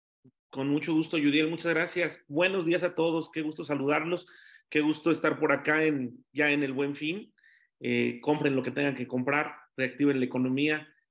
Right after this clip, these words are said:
si quieren, si no quieren, pues tampoco, no pasa nada, no pasa nada. Eh, Yudiel me, me pidió, me, me sugirió que hoy tom-, tomáramos un tema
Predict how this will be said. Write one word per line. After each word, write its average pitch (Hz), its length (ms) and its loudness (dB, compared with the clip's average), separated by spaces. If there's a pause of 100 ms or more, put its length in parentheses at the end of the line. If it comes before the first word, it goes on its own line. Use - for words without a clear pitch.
si 123 180 -16
quieren, 156 380 4
si 135 140 -6
no 127 180 -2
quieren, 131 340 0
pues - 160 -16
tampoco, 127 540 -4 (180)
no 123 160 0
pasa 123 300 -4
nada, 123 380 -6 (320)
no 131 120 0
pasa 143 240 0
nada. 165 460 2 (260)
Eh, - 580 0 (180)
Yudiel 156 480 4
me, 185 360 4
me 147 120 2
pidió, 165 480 2
me, 135 500 -2 (100)
me 127 140 -4
sugirió 151 600 2
que 147 120 2
hoy 143 160 4
tom-, 139 300 -4
tomáramos 139 460 -2
un 143 140 -6
tema 143 460 0